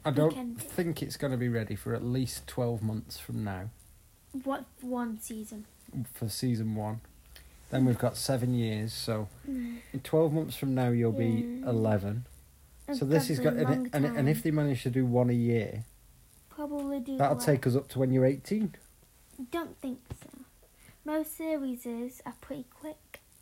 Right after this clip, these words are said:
Speaker 1: You reckon?
Speaker 2: Yeah, Wednesday when it said was, like, six months.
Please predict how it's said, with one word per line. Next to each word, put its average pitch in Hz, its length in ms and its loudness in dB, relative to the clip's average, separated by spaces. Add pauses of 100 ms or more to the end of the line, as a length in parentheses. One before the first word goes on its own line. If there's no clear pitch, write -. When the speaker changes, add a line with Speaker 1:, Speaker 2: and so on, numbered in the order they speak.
(220)
Speaker 1:
You 139 120 -4
reckon? 113 340 -6 (680)
Speaker 2:
Yeah, 269 460 -4 (320)
Wednesday 294 760 -2
when 294 220 0
it 277 160 -2 (100)
said 262 420 -4
was, 262 200 -4
like, 240 280 -8 (720)
six - 380 -6
months. 254 540 -6